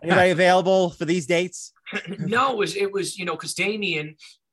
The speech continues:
Speaker 2: had, had his friend, this guy, Mike Gi-, uh, Ginelli, he played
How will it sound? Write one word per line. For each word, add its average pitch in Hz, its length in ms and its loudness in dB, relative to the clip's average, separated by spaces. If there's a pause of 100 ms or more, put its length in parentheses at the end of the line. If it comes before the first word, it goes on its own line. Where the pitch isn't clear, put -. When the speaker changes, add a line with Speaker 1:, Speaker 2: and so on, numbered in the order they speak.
(140)
Speaker 2:
had, 151 400 0
had 147 360 -2
his 143 140 -8
friend, 143 460 -4 (120)
this 135 140 -8
guy, 143 200 -2
Mike 131 360 -2
Gi-, - 400 -10
uh, 127 140 -10
Ginelli, 135 520 -4
he 175 380 -8
played 135 480 -4